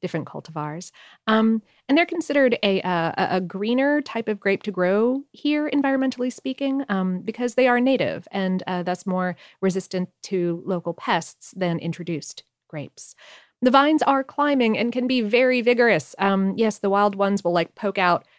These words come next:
through the treetops. And, uh, cultivated muscadines are harvested late July through late September, uh, depending on the type,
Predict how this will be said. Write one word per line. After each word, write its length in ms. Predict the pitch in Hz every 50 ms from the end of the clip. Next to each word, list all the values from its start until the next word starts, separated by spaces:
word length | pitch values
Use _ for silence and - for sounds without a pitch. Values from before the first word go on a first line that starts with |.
| _ -
through 120 | - 196
the 60 | 170 165
treetops. 760 | - - 190 175 - - 160 156 - _ - - - - _ _ _ _ _ _ _ -
And, 400 | 202 202 202 202 202 202 202 202 - -
uh, 140 | 214 226 247
cultivated 480 | 269 - 403 381 - 349 320 311 302 269
muscadines 600 | 277 269 269 - - 269 269 254 262 277 294 285
are 120 | 254 277 269
harvested 560 | - 247 214 208 226 - - 226 220 220 - 240
late 280 | 214 233 226 247 240 -
July 440 | - 240 214 208 196 190 196 233
through 200 | - 240 220 214
late 240 | 208 196 185 156 -
September, 800 | - - 175 _ _ - - 190 185 180 170 170 175 196 214 214
uh, 160 | 180 180 175
depending 360 | 175 180 - - 180 175 170 170
on 100 | 165 160
the 60 | 160
type, 340 | - - 175 170 170 _